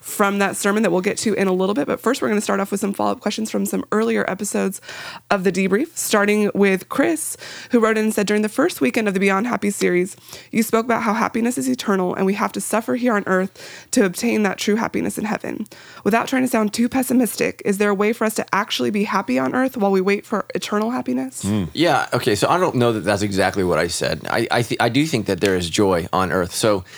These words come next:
Speaker 3: um, I mean, that's what the whole Beatitude sermons are about in Matthew's, uh, Matthew's, Matthew chapter five and six. Um, you know, "Blessed are," you can translate that, "happy are those who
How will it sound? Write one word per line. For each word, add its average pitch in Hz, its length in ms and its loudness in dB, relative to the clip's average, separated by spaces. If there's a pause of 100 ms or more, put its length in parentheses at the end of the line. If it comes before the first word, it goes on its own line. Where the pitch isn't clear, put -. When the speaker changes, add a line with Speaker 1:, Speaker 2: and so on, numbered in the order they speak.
(220)
Speaker 3:
um, 104 440 0 (160)
I 113 80 2
mean, 123 120 4
that's 123 160 2
what 139 60 2
the 123 80 4
whole 117 140 4
Beatitude 104 540 2
sermons 98 520 0
are 101 140 4
about 92 340 2
in 101 160 0
Matthew's, 98 560 0
uh, 87 260 2
Matthew's, 98 600 -2
Matthew 107 380 0
chapter - 260 -4
five 95 240 0
and 90 100 -6
six. - 460 -2 (420)
Um, 95 340 2
you 98 60 0
know, 90 100 0
"Blessed 117 420 2
are," 98 400 4
you 110 120 -2
can 117 100 2
translate 107 440 0
that, 104 140 2
"happy 131 460 0
are 82 280 2
those 101 580 0 (320)
who 120 380 0